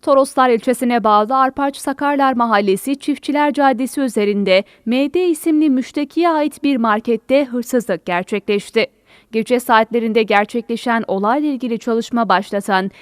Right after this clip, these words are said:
İl Emniyet Müdürlüğü, Asayiş Şube Müdürlüğü'ne bağlı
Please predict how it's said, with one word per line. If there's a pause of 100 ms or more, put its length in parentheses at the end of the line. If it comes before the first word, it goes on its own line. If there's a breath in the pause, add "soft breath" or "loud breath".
(140 soft breath)
İl
Emniyet
Müdürlüğü,
Asayiş
Şube
Müdürlüğü'ne
bağlı